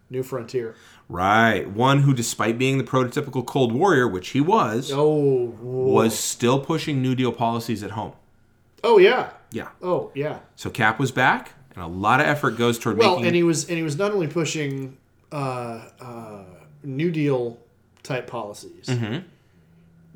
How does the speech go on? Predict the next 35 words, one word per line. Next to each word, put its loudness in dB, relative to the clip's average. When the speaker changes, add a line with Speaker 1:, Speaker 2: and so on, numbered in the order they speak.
Speaker 1:
The -4
space 4
race -12
Speaker 2:
Mm-hmm. -2
Speaker 1:
was, -2
was, -6
you -8
know, -8
getting, -2
getting, 2
getting 2
a 0
man 0
to -2
the -4
moon. 4
Speaker 2:
Right. 4
Speaker 1:
And 2
the -4
reason 6
I 0
bring -2
that 0
up 2
Speaker 2:
Mm-hmm. 0
Speaker 1:
is 2
because -2
that -2
is 0
the, -6
we're -10
going -2
back -8
to -6
the -8